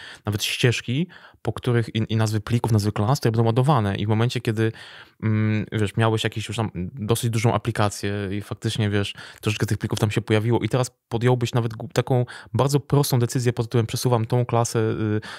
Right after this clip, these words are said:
z katalogu do tego katalogu, to teraz muszę przejrzeć wszystkie, wiesz,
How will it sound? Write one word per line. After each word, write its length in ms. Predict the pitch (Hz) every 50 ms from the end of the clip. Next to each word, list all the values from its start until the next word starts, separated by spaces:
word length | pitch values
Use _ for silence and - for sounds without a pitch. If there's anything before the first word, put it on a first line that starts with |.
| - -
z 80 | -
katalogu 460 | - - - - 110 117 117 110 110 113
do 100 | 110 107
tego 180 | 120 110 110
katalogu, 640 | 110 107 - 107 110 110 113 110 113 113 117 - _ _ _ _
to 100 | - 120
teraz 260 | - 131 117 110 -
muszę 180 | 120 113 - 120
przejrzeć 400 | - - - 120 110 113 110 -
wszystkie, 360 | - - 117 - - - 113
wiesz, 360 | 107 110 104 104 104 107 -